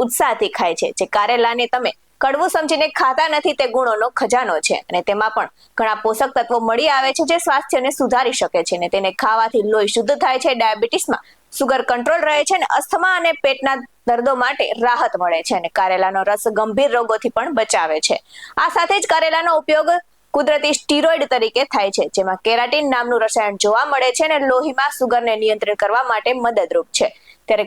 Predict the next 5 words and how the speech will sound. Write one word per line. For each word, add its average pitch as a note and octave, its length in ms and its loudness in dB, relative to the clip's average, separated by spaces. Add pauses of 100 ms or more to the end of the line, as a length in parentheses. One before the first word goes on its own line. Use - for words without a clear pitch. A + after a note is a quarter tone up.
કારેલામાં G#3+ 580 0
હાજર G#3+ 340 0 (800)
પોલિયોનિક E4+ 680 2
એસિડ C4 260 0 (200)
ગ્લુકોસાઇડ A#3 600 0